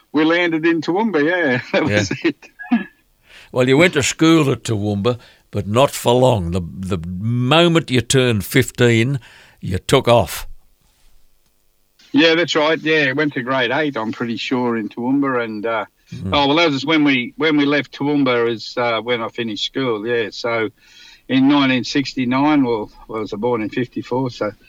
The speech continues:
Speaker 2: Mm.
Speaker 1: But anyhow, whatever, uh, yeah, so it was, uh, but as I say, being brought up in Mitchell, there was, uh, certainly nothing. I, I just, I, I loved it. Had a lot of mates there and
Speaker 2: Mm.
Speaker 1: still know a lot of 'em and still see a lot of 'em. And, uh,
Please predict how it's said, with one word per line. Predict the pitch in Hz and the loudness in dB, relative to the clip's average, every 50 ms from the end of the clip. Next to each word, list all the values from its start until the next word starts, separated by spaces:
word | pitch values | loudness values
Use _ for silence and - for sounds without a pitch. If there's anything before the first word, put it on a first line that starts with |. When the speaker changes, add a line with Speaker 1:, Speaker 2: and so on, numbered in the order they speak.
| - - - | -20 -14 -8
Speaker 2:
Mm. | 107 107 107 98 | -6 -4 -2 0
Speaker 1:
But | 135 | 2
anyhow, | 151 156 147 143 143 139 139 | 2 4 4 4 4 4 2
whatever, | 143 147 147 151 147 147 147 139 135 139 143 | 2 4 2 2 4 4 4 4 4 2 4
uh, | 139 139 139 135 | 4 4 4 4
yeah, | 135 139 160 165 160 143 | 4 4 4 4 4 2
so | 131 - 170 | 2 2 2
it | 175 208 214 190 | 2 2 2 2
was, | 175 156 135 - - | 0 0 0 0 0
uh, | 165 160 156 147 | 0 2 2 2
but | 151 175 | 2 4
as | 208 214 180 180 | 2 4 2 2
I | 151 | 0
say, | 143 - 151 143 127 | 0 0 0 0 0
being | 117 139 185 190 175 156 | 0 0 0 2 2 2
brought | 170 175 165 | 2 4 2
up | 165 147 135 | 2 0 0
in | 135 139 | 2 2
Mitchell, | 156 170 156 - 151 127 123 | 2 2 0 -2 -2 -2 -2
there | 123 123 | -2 -2
was, | 131 127 120 - - - | -2 -4 -4 -4 -4 -2
uh, | 135 131 127 123 | 0 0 0 0
certainly | 120 - 160 160 165 147 151 147 | -2 0 0 0 2 4 4 4
nothing. | 147 156 147 139 143 | 4 4 2 0 -2
I, | 143 147 139 - | -2 -2 -2 -2
I | 147 147 143 | -2 -4 -4
just, | 127 127 120 - - | -4 -6 -12 -10 -8
I, | 135 135 139 127 - - - 120 | -6 -4 -4 -4 -6 -8 -10 -8
I | 131 | -6
loved | 127 127 135 135 131 | -4 -4 -4 -4 -4
it. | 117 110 | -6 -4
Had | 123 131 127 | -4 -6 -4
a | |
lot | 127 139 139 | -4 -4 -2
of | 131 | 0
mates | 131 135 135 131 131 - | 0 0 0 -2 -4 -4
there | 143 139 135 131 | -2 -2 0 0
and | 123 113 - _ - - - - | -2 -4 -6 _ -20 -18 -10 -6
Speaker 2:
Mm. | 104 107 104 - | -6 -6 -4 -6
Speaker 1:
still | - - - 202 190 175 | -6 -2 0 0 2 2
know | 175 165 156 151 | 2 2 2 2
a | 143 | 2
lot | 147 147 143 | 2 2 2
of | 135 120 | 0 0
'em | 123 110 110 | -2 -4 -4
and | 117 113 - | -6 -6 -8
still | - - 165 160 143 | -4 0 0 0 0
see | - - 180 175 | 0 0 2 2
a | 160 | 2
lot | 147 139 131 120 | 2 2 0 0
of | 110 101 | -2 -4
'em. | 107 107 110 | -6 -8 -8
And, | 113 120 123 117 113 | -6 -6 -6 -4 -4
uh, | 120 120 117 117 | -2 -2 -2 -4